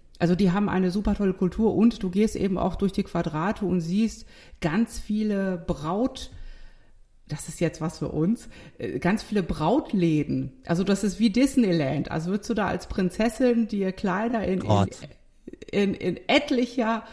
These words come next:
Speaker 1: Farbe kaufen. Da, ähm, gehen aus, aus, äh, vielen europäischen Ländern,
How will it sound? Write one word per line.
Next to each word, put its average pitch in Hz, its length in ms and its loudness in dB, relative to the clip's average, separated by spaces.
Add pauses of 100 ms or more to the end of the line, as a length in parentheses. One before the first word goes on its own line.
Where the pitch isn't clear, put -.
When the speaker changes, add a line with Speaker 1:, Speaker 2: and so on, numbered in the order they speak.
(260)
Speaker 1:
Farbe 226 520 0
kaufen. 208 580 -2
Da, 196 400 -2
ähm, 180 340 -2
gehen 226 300 0
aus, - 400 -6
aus, - 320 -10
äh, 180 260 -4
vielen 240 320 0
europäischen 202 720 -2
Ländern, 233 520 4